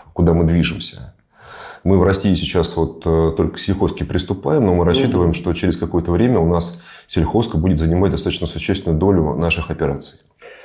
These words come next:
Speaker 2: Вернемся к тому, с чего ты начинал. То есть смотри, э, если я правильно тебя понял, поправь меня.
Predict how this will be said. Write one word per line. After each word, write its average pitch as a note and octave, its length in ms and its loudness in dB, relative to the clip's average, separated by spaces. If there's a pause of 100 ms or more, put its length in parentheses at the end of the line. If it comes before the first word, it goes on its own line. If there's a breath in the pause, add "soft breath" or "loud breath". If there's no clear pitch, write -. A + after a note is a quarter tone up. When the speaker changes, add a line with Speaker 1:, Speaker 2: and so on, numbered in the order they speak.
(420 loud breath)
Speaker 2:
Вернемся D#3 480 4
к - 60 -12
тому, F3+ 360 6
с D3 60 -4
чего D3 280 4
ты C#3 120 0
начинал. C3 560 0
То G#2 100 -2
есть G2 120 -6
смотри, C3 680 0
э, A2+ 220 2
если F3+ 300 4
я D3 60 4
правильно C#3+ 280 2
тебя C3 140 0
понял, F#2+ 380 -4
поправь A2+ 440 -2
меня. F2 140 -10